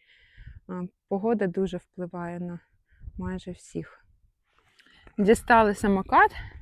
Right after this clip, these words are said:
вже катаємось. Якийсь день навіть взимку катались, коли снігу не було. Класно. Я, може, зараз також візьму.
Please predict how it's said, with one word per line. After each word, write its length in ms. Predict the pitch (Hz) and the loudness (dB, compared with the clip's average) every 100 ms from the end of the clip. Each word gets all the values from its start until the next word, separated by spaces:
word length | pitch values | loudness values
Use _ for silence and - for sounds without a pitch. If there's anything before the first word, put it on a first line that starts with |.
| - _ _ - | -20 _ _ -10
вже 200 | 247 254 | -4 -4
катаємось. 760 | 254 262 262 247 240 240 233 - - - - - | 0 0 2 2 4 2 0 -4 -8 -10 -8 4
Якийсь 380 | 247 - 311 208 | 4 8 6 6
день 320 | 220 311 277 | 2 6 8
навіть 420 | 240 226 240 - | 8 6 4 2
взимку 600 | - 202 208 254 220 - - - - - - - - | -6 -2 4 4 4 -2 -8 -8 -6 -6 -6 -14 -4
катались, 520 | 190 - 226 233 202 | -4 4 6 6 2
коли 280 | - 196 202 | 0 2 4
снігу 380 | - 202 202 185 | 4 6 6 6
не 120 | 185 | 4
було. 360 | 185 185 185 - - - - - - - - - - - - - - | 2 2 2 2 2 0 -4 -6 -10 -12 -16 -20 -20 -20 -20 -4 -2
Класно. 420 | 180 185 - 190 _ _ _ _ - - - | -2 -4 -12 -20 _ _ _ _ -16 -14 -4
Я, 160 | 220 226 | 2 4
може, 300 | 220 220 220 | 4 4 2
зараз 340 | 214 208 208 | 0 -2 -2
також 460 | - 226 196 196 - | -4 -4 -4 -4 -2
візьму. 420 | 202 208 214 226 | -2 2 2 0